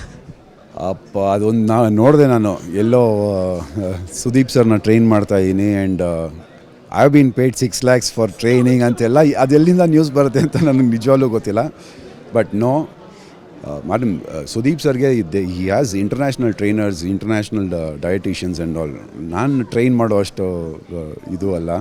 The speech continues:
But then ಕೆಲವು ಸತಿ ಎಸ್, ಆ, Bigg Boss ಸೆಟ್‌ನಲ್ಲಿ ಅಥವಾ, ಆ, ಫ್ರೀ ಆಗಿದ್ದಾಗ we work out and, ಆ, ಸರ್ ನನಗೆ he keeps giving his inputs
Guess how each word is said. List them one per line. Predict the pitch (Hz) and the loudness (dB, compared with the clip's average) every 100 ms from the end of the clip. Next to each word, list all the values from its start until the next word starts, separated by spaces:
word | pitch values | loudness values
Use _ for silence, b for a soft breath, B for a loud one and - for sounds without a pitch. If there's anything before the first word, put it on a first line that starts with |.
| 113 B B B B B 123 | -8 B B B B B -2
But | 131 | 2
then | 165 170 113 - - | 2 2 -4 -10 -2
ಕೆಲವು | 127 123 | 0 2
ಸತಿ | 123 135 123 | -2 -2 0
ಎಸ್, | 98 - - - | 0 -2 -10 -10
ಆ, | 78 80 78 69 | -8 -8 -8 -8
Bigg | 82 90 | -8 -2
Boss | 101 95 - 85 | 0 0 -4 -8
ಸೆಟ್‌ನಲ್ಲಿ | 80 87 - 92 87 | -6 -6 -4 -4 -4
ಅಥವಾ, | 82 - 82 | -4 -6 -6
ಆ, | 80 - - - - 78 | -8 -10 -20 -20 -16 -14
ಫ್ರೀ | 78 107 104 | -8 -2 0
ಆಗಿದ್ದಾಗ | 90 85 82 87 110 B B B B B - | 0 -4 -4 -4 -6 B B B B B -2
we | 107 | 2
work | 98 107 107 | 4 2 4
out | 101 95 | 2 0
and, | 76 90 80 | -2 -2 -2
ಆ, | 82 76 76 | -4 -6 -4
ಸರ್ | - 107 | 0 0
ನನಗೆ | 101 95 90 85 76 69 - | 2 0 2 0 -2 -6 -10
he | - 113 | -2 0
keeps | - 113 - | 2 0 0
giving | 110 110 | 2 2
his | 101 85 | 2 0
inputs | 95 98 92 - | -2 -2 -4 -4